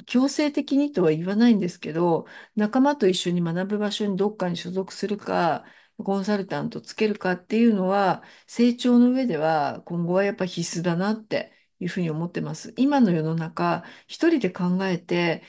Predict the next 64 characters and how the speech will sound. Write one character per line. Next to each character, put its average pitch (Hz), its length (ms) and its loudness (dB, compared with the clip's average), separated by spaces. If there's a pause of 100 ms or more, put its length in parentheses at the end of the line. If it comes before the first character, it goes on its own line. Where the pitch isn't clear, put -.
(140)
一 - 240 0
人 277 100 4
で 170 80 0
試 - 120 -4
行 220 160 0
錯 214 340 -2
誤 160 140 -2
し - 140 -8
て、 175 440 0 (300)
や 185 140 0
っ - 20 -10
て 214 200 0
う 233 40 8
ま 233 140 8
く 180 120 -8
い 175 60 -8
く - 120 -8
ほ 175 60 -4
ど 180 400 2
甘 214 180 -2
く 226 100 -4
な 208 180 0
い 170 180 -6 (140)
し、 180 440 -2 (480)
速 277 280 2
度 202 100 4
が 175 100 -2
速 170 240 -2
い 247 80 8
ん 269 60 6
で 214 80 2
す - 160 -6
よ、 135 260 -4
世 165 100 -2
の 190 120 0
中 196 240 -2
の 156 100 -6
速 175 260 -4
度 151 100 -2
が。 - 240 -2 (320)
だ 202 80 -10
か 196 120 -2
ら 190 100 0
正 214 240 -2
し - 220 -2
い 285 40 0
情 196 240 2
報 185 100 -4
を 170 80 2
正 214 300 0
し - 40 -10
く 185 120 -10
手 208 120 -4
に 190 140 -4
取 165 180 -6
っ - 40 -20
て、 185 380 0 (220)
正 277 280 2
し - 40 -4
く 185 120 -2
実 175 380 -2
践 175 100 0
し - 180 -6
て、 226 320 2